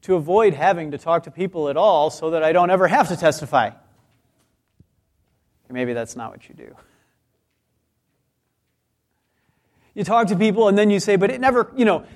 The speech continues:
there's never an opportunity. It doesn't, doesn't just come up, you know." And, but when it comes up, when somebody asks me, then of course I, I, I stumble through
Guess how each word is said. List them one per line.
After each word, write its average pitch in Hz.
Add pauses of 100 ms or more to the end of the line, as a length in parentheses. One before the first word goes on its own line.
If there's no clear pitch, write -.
there's 214
never 254
an 214
opportunity. 214
It 175
doesn't, 220
doesn't 226
just 220
come -
up, -
you 180
know." 214
And, 196
but 226
when 311
it 285
comes 277
up, 254 (260)
when 269
somebody 277
asks 220
me, 190
then 220
of 202
course 185
I, 180 (220)
I, 175 (300)
I 165 (2000)
stumble 208
through 185